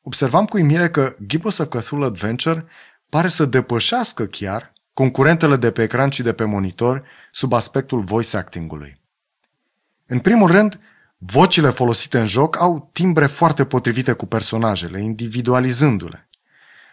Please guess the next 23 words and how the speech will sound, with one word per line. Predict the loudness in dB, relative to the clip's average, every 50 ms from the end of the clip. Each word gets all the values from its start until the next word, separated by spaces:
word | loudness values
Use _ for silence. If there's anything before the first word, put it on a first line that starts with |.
| _ _ _
La | 2 2
această | 2 4 4 4 4 4 4
individualizare | 2 2 0 0 0 0 0 2 4 4 4 4 2 4 4 4 4 4 2
contribuie | 2 0 0 0 0 -2 0 0 0
și | 2 0 0 0
jocul | 0 0 0 0 2 2 2 2
actorilor | 2 0 0 -2 0 0 2 2 2 2 2
de | 0 0
voci, | 2 2 2 2 2 0 -4 -6 -8 _ -20 -20 -20 -18 -14
sprijinit | -14 -10 -6 -4 0 2 4 4 4 4 4
copios | 2 2 2 4 4 4 4 4
de | 4 2
materialul | 2 2 2 0 0 0 0 2 2 2 2 0
de | -2 -4 -4
text, | -2 -2 -2 -2 -2 -6 -10
foarte | -10 -2 2 4 4 4 4 2
potrivit | 0 0 0 0 2 2 2 2 2
nu | 2 2 2
doar | 4 2 2 2
pentru | 2 2 2 2 2
a | 0
diferenția | 0 0 -2 0 0 0 0 0 -2 -2 -2 -2
personajele, | -2 -2 -2 -2 -2 0 0 2 2 2 0 -2 -4 -8 -12 -16